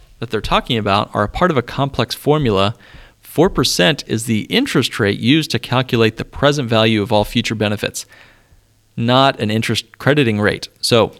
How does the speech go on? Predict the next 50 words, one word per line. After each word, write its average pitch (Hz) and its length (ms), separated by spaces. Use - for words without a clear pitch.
what 120 80
does 120 100
that 120 140
mean 117 340
in 104 160
plain 117 240
English? - 420
It's 110 260
not 120 340
the 123 60
same 120 240
thing 147 280
as 110 100
some 110 300
C - 320
D 131 240
getting 117 260
a 107 140
four 120 180
percent 117 380
interest 123 340
rate 110 160
of 104 60
return 123 420
or 107 100
a 107 60
savings 120 340
account 113 320
getting 107 220
four 120 160
percent. 123 340
But - 340
Palm 147 220
Beach 143 260
really 202 280
misleads 180 480
people 117 340
by 110 160
writing 120 440
that 110 180
you 120 140
can 113 160
somehow 147 380
expect - 400
to 127 80
get 113 200
four 139 240
percent 123 440
guaranteed 113 420
returns. - 540